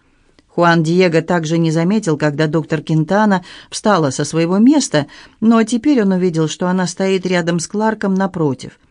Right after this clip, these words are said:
Многие взрослые освободили свои стулья за столами в центре зала. Эти столы уносили прочь. Центр зала должен был стать танцполом. Хуан Диего не любил смотреть, как люди танцуют.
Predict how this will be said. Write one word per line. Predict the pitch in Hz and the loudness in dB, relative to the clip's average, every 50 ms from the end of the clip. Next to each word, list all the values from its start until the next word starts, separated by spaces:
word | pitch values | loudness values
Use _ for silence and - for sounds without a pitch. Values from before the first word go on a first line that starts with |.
| _ _ _ _ _ _ - | _ _ _ _ _ _ -4
Многие | 165 175 180 170 156 143 156 160 | -2 0 0 0 0 0 0 0
взрослые | 156 143 160 185 214 220 214 - 156 151 143 139 - - | -2 -2 -4 -4 -4 -4 -4 -2 0 0 0 0 -2 -4
освободили | - 156 156 - 165 156 147 156 151 147 175 208 202 170 | -6 -8 -6 -6 -4 -2 -2 -2 -2 -2 -2 -4 -4 -4
свои | - - 143 143 143 143 | -4 -4 -4 -2 -2 -2
стулья | 139 - - - 151 151 139 143 143 143 147 - - - - - _ | -4 -6 -6 -6 -4 -2 0 0 -2 -2 -4 -8 -18 -20 -20 -16 _
за | - 156 170 180 | -4 -2 -2 -2
столами | 170 - - 170 165 165 165 156 151 147 | -2 -2 -4 -2 0 0 2 2 2 0
в | 147 - | 0 -2
центре | - 160 151 151 135 143 151 147 | -2 0 0 0 0 0 0 -2
зала. | 139 135 160 170 190 208 214 208 202 202 - _ _ _ _ _ _ _ _ _ | 0 0 0 0 0 2 2 0 -2 -2 -8 _ _ _ _ _ _ _ _ _
Эти | 262 233 - 185 | -8 -6 -6 -6
столы | 160 - - 170 165 160 160 156 | -6 -4 -2 -2 0 0 2 2
уносили | 156 156 156 156 151 - - 160 151 151 | 2 2 2 0 0 -2 -2 -2 0 0
прочь. | 147 151 - 151 165 190 202 202 202 - - _ _ _ _ _ _ _ _ _ _ - | -2 -2 -4 -4 0 0 0 0 -2 -4 -12 _ _ _ _ _ _ _ _ _ _ -10
Центр | - - 165 160 147 151 151 147 | -6 -4 -2 -2 -2 -2 -4 -4
зала | 135 156 165 175 190 190 175 | -2 -2 -2 -2 -2 -2 -2
должен | 151 160 160 156 147 156 160 160 151 | 0 0 0 0 0 0 0 0 2
был | 156 156 151 147 | 2 0 0 0
стать | 147 - - - 170 165 156 156 - - 151 - _ _ | -2 -6 -4 -2 0 0 0 -2 -6 -12 -16 -16 _ _
танцполом. | - 165 160 156 156 - - - 226 233 208 160 143 135 127 135 - _ _ _ _ _ _ - - - - _ _ _ - | -4 -2 -2 -2 -4 -6 -6 -2 0 2 2 2 0 0 -2 -4 -6 _ _ _ _ _ _ -20 -20 -20 -20 _ _ _ -2
Хуан | - 240 240 254 254 240 | 2 4 6 6 6 6
Диего | 240 254 262 254 240 254 | 6 4 4 4 4 6
не | 247 254 262 | 6 8 8
любил | 254 269 240 320 339 302 | 6 6 4 4 4 4
смотреть, | 302 - 175 156 151 151 156 151 143 | 2 0 0 0 0 0 0 0 0
как | - 156 151 - | 0 -2 -2 0
люди | 151 151 147 139 | 0 0 0 -2
танцуют. | 143 139 151 143 151 147 - - 151 147 143 135 127 - - | -2 -2 -2 -2 0 -2 -2 -2 -2 -2 0 -2 -4 -6 -12